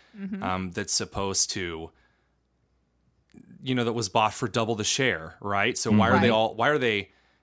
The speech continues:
Speaker 2: a private company that was bought for big, huge buckaroonies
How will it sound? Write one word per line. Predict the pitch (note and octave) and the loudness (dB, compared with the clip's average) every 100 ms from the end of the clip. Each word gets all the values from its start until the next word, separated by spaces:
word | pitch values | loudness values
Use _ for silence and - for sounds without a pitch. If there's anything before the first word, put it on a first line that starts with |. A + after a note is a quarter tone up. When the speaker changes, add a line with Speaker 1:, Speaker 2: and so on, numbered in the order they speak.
| _ | _
Speaker 2:
a | A2 | -12
private | - C3 C#3+ D3+ - | -2 2 4 2 0
company | C3+ B2+ B2 A2+ G#2 F#2+ | -2 -2 -2 -2 -2 -4
that | G#2 A#2 | -6 -4
was | A2+ | -4
bought | G2 G2+ G#2+ - | 0 2 2 0
for | A2+ G2 | -4 -4
big, | F2+ A#2 A2+ | -4 -2 -4
huge | G#2+ A2+ G#2+ F#2+ - - - | -2 -4 -2 -4 -6 -8 -6
buckaroonies | A2+ A2 F#2+ A#2 G2+ F2+ F2+ - | -6 -4 -4 -2 -4 -4 -4 -4